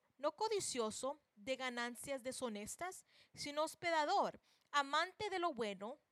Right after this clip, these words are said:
sobrio, justo, santo, dueño de sí mismo, retenedor de la palabra fiel tal como ha sido enseñada, para que también pueda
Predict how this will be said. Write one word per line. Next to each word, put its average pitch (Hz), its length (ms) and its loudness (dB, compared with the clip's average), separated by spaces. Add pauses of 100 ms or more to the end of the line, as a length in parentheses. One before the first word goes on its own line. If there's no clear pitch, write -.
sobrio, 214 680 -2 (280)
justo, 254 520 -6 (320)
santo, 247 680 0 (260)
dueño 247 540 -2
de 339 140 -4
sí 392 220 -6
mismo, 208 500 -8 (580)
retenedor 311 680 4
de 381 100 0
la 381 100 2
palabra 311 560 0 (280)
fiel 220 440 -2
tal 277 260 0
como 339 220 -4
ha 311 80 -2
sido 233 280 -4
enseñada, 262 680 -4 (400)
para 254 220 4
que 262 160 -4
también 247 600 -2
pueda 294 280 0